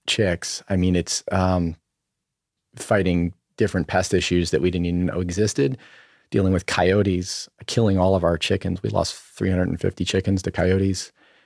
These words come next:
There's twenty-four seven. I worked, we, I would say in the last eight years, I've worked harder in the last eight years than I ever did as a filmmaker. And I thought filmmaking was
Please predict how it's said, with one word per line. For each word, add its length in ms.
There's 240
twenty-four 460
seven. 420
I 140
worked, 280
we, 180
I 100
would 140
say 120
in 80
the 60
last 280
eight 100
years, 220
I've 120
worked 200
harder 500
in 160
the 60
last 260
eight 80
years 220
than 160
I 160
ever 160
did 160
as 120
a 40
filmmaker. 560
And 100
I 60
thought 360
filmmaking 560
was 220